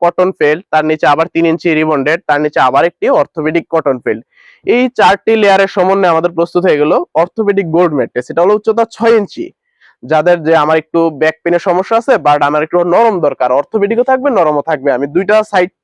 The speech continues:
ইউজ করতে চাই", তাদের জন্য এই ম্যাট্রেসটা সাজেস্ট কৃত আমাদের। প্রথমে এই ম্যাট্রেসটা আপনি এই সাইডটা একটু নরম পাচ্ছেন, হালকা নরম, এই সাইডটা একদম শক্ত পাচ্ছেন। এই ম্যাট্রেসটা আমাদের কাছ থেকে নিতে পারবেন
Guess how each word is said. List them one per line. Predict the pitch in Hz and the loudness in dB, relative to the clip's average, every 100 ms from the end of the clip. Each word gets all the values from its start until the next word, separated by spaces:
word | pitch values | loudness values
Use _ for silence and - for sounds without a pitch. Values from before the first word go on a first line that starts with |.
| _ | _
ইউজ | 165 185 | -2 -2
করতে | - 160 135 | -2 -4 -2
চাই", | 139 147 - _ _ _ _ | -2 -2 -2 _ _ _ _
তাদের | 202 220 214 | 0 2 2
জন্য | 226 214 | 2 2
এই | 196 - - | 0 -2 -4
ম্যাট্রেসটা | 139 151 165 - 156 | -2 0 -2 -4 -2
সাজেস্ট | 170 139 - | -2 -4 -6
কৃত | - 131 | -6 -2
আমাদের। | 135 131 151 370 - _ _ _ _ _ _ _ _ | 0 0 0 -2 -8 _ _ _ _ _ _ _ _
প্রথমে | 190 214 208 220 240 - _ - _ | -2 2 2 2 -2 -10 _ -20 _
এই | - 226 | 0 2
ম্যাট্রেসটা | 208 196 208 214 | 2 0 -2 0
আপনি | 180 190 | 0 2
এই | 180 | 0
সাইডটা | - 185 190 | 0 -2 -2
একটু | 185 - | -4 -2
নরম | 175 165 180 | 0 0 0
পাচ্ছেন, | 165 - 175 | -2 -2 -2
হালকা | 156 160 160 | -2 -2 0
নরম, | 139 143 180 - | 0 0 -2 -2
এই | 180 | -2
সাইডটা | 214 190 175 | -2 -2 -2
একদম | 165 175 | -2 -4
শক্ত | - 160 - | -2 -6 -4
পাচ্ছেন। | 147 143 180 185 | -4 -2 -2 0
এই | 196 | 0
ম্যাট্রেসটা | 180 190 - 180 | -2 -4 -4 -4
আমাদের | 165 180 | -2 -2
কাছ | 180 - | -2 -2
থেকে | 170 | -2
নিতে | 170 165 | 0 0
পারবেন | 160 160 151 | 0 0 -2